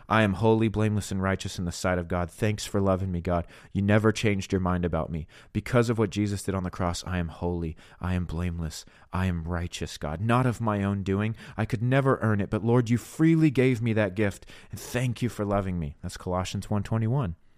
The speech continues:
Psalm one thirty-nine, great, great prayer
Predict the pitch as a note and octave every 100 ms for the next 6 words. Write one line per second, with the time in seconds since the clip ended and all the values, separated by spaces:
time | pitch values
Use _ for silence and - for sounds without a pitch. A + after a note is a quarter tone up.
0 | _ _ _ _ _ _ _ _ _ _
1 | _ - - - _ _ - - A#2+ B2
2 | B2+ B2 B2+ B2 B2 C3 A#2 D#2+ F#2 F#2+
3 | A#2 C3 C3+ A2 - - - F#2 G2+ A#2
4 | C#3 C3+ - - G#2 F#2 D2